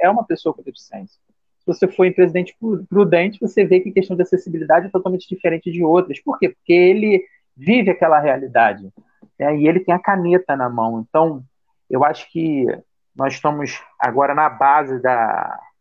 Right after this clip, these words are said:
da, da pirâmide. A rea-, é, a, a mídia, isso que nós estamos fazendo aqui hoje, contribui muito para que a gente possa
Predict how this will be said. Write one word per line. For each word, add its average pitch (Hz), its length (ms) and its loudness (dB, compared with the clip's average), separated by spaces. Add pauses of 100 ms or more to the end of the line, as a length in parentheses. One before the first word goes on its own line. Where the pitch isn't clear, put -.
(500)
da, 117 280 -2
da 127 120 -2
pirâmide. 151 720 0 (560)
A 120 100 0
rea-, 143 260 2
é, 117 260 2
a, 117 560 2
a 135 40 -2
mídia, 135 720 0 (240)
isso 147 220 -8
que 156 80 -8
nós 143 140 -4
estamos 147 260 -4
fazendo 135 320 -2
aqui 131 200 -4
hoje, 131 320 2
contribui 139 480 -2
muito 151 800 -2 (640)
para 135 260 0
que - 80 -10
a 123 60 0
gente 131 280 -10
possa 123 1120 -2